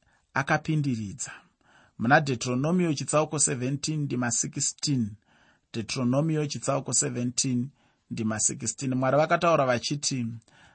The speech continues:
"Ngaarege kuzviwanzira mabhiza kana kudzosera vanhu Ijipita kuti azviwanzire mabhiza, nokuti Jehovha wakati kwauri, 'Usadzokazve kubva zvino nenzira iyo.'"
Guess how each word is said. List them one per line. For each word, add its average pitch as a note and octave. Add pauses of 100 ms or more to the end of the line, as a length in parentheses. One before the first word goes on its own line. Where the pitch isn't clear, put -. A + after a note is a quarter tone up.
(140)
"Ngaarege D#3+
kuzviwanzira C#3+
mabhiza B2+
kana C#3+
kudzosera B2
vanhu A#2+
Ijipita D#3
kuti C#3+
azviwanzire C#3+
mabhiza, B2
nokuti D#3
Jehovha C3+ (420)
wakati D3+
kwauri, C3+ (400)
'Usadzokazve C3+ (420)
kubva B2+
zvino D3+ (340)
nenzira A#2+
iyo.'" G2+